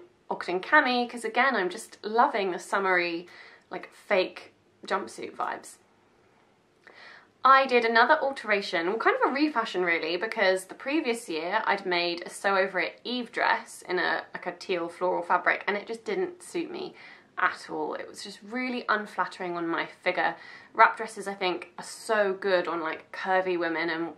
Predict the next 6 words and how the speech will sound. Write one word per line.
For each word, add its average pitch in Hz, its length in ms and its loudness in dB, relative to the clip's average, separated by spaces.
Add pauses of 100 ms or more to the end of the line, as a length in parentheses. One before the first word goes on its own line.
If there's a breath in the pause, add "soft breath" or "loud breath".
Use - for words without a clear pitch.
like, 175 200 -6
for - 120 -8
example, 175 420 -6
hourglass 175 640 2
figures. 156 580 -4 (260)
Um, 165 300 0